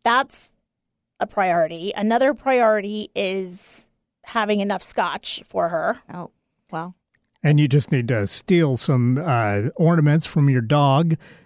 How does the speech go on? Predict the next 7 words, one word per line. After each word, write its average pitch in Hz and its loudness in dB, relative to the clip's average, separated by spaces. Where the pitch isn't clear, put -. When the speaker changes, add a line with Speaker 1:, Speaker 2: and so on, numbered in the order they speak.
Speaker 3:
to 139 2
decorate 131 2
it. 175 0
Speaker 1:
<laughs> 220 2
Yes, 302 0
exactly. 285 -2
Um, 247 4